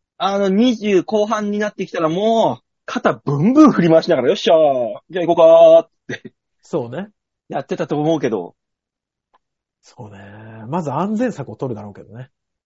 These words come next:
Speaker 2: 家にいきなり行くっていうのはしなかったと思うけど。
Speaker 1: 二十後半だったら行くだろ、お前。
Speaker 2: 二十後半は行ってたな。
Speaker 1: <laughs> なんで嘘ついたんだ、いきなり。
Speaker 2: うーん、ちょっと格好つけたかったな。大人になってるだろう、みたいな。行く、行く。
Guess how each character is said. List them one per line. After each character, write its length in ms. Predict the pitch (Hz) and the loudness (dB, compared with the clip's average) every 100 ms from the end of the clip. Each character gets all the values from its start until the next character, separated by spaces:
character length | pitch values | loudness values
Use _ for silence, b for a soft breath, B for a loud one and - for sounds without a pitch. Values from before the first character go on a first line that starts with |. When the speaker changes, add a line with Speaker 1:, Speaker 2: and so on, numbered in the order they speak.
| _ B B | _ B B
Speaker 2:
家 180 | 170 240 | 0 2
に 140 | 214 156 | 0 -4
い 40 | |
き 120 | 151 | -4
な 100 | 156 | -2
り 140 | 147 165 | -2 -2
行 100 | - | 0
く 100 | 190 | -2
っ 20 | |
て 140 | - | 0
い 40 | 160 | -2
う 20 | |
の 60 | 117 | -4
は 60 | |
し 180 | - 175 | -6 -2
な 80 | 214 | -2
か 100 | 196 | -2
っ 60 | |
た 100 | - | -8
と 80 | 107 | -18
思 160 | 107 101 | -20 -20
う 20 | |
け 60 | 101 | -20
ど。 60 | _ _ _ _ _ _ _ _ _ - | _ _ _ _ _ _ _ _ _ -6
Speaker 1:
二 160 | 254 | -4
十 180 | 427 214 | -2 -2
後 160 | 180 170 | -2 -2
半 120 | 175 | -2
だ 80 | 170 | -6
っ 20 | |
た 60 | |
ら 60 | 113 | -6
行 40 | |
く 60 | 131 | -4
だ 80 | 107 | -4
ろ、 100 | 85 | -6
お 20 | |
前。 220 | 71 69 _ _ _ _ _ 117 | -16 -20 _ _ _ _ _ -20
Speaker 2:
二 240 | 113 156 | -16 -12
十 160 | 156 113 | -12 -10
後 160 | 120 | -10
半 160 | 120 127 | -10 -8
は 80 | 127 | -8
行 80 | 127 | -6
っ 20 | |
て 100 | 170 | -6
た 120 | 160 | -6
な。 420 | 123 139 165 175 _ _ - | -8 -8 -8 -10 _ _ -16
Speaker 1:
<laughs> 840 | - - - 233 254 240 226 190 B B - | -14 -4 0 0 2 0 -2 -6 B B 0
な 160 | 156 | 2
ん 40 | 202 | 4
で 60 | |
嘘 200 | 165 175 | 4 4
つ 80 | 156 | 2
い 40 | 139 | 2
た 60 | |
ん 60 | 113 | 0
だ、 60 | |
い 40 | 104 | -4
き 60 | 101 | -6
な 60 | |
り。 100 | 95 | -6
Speaker 2:
う 40 | 90 | -8
ー 640 | 107 110 110 113 113 113 | -12 -12 -8 -8 -8 -10
ん、 40 | 113 | -4
ち 100 | 175 | -2
ょ 20 | |
っ 20 | |
と 80 | 170 | -2
格 200 | 135 127 | -4 -6
好 80 | 147 | -4
つ 60 | |
け 80 | - | 0
た 60 | 214 | 0
か 40 | |
っ 80 | 208 | 2
た 80 | 151 | -2
な。 220 | 127 127 | -2 -4
大 80 | 135 | -2
人 180 | 160 175 | 0 0
に 80 | 180 | -2
な 80 | |
っ 80 | 185 | -2
て 80 | 180 | 0
る 60 | 160 | 0
だ 100 | 143 | 0
ろ 140 | 147 | -2
う、 20 | |
み 100 | 143 | -6
た 120 | 127 | -10
い 40 | 120 | -10
な。 300 | 104 104 95 | -14 -20 -10
行 200 | 123 151 | -6 -2
く、 100 | 240 | 0
行 100 | 208 | 2
く。 420 | 220 262 202 131 | 4 4 4 2